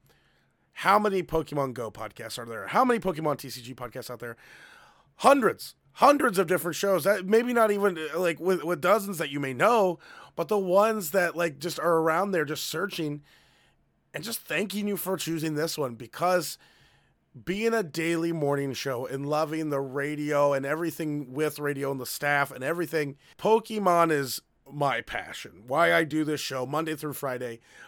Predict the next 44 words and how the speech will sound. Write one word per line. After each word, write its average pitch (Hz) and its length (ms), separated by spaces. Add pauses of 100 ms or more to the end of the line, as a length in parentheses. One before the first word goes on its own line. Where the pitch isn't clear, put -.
(120)
I've, 165 440
I, 165 400
I've 170 120
been 202 140
called 196 260
crazy 202 380
in 180 60
the 170 100
best 160 360
of 143 140
way 127 260
of, 117 240 (480)
"How 180 200
can 214 180
you 196 100
do 135 220
this 139 200
every 123 220
single 185 220
day?" 240 220 (380)
And 220 140
it's 220 160
because, 202 640
and 202 200
this 262 200
is 226 100
why 202 140
too, 202 240
I'm 180 180
surprised 208 400
this 196 140
hasn't 160 280
happened 170 320
yet, 123 220 (340)
because 208 420 (600)
I 220 160
can 214 240
map 170 260
out 165 140
our 147 200
whole 147 260
week 139 240
of 135 100
shows 135 640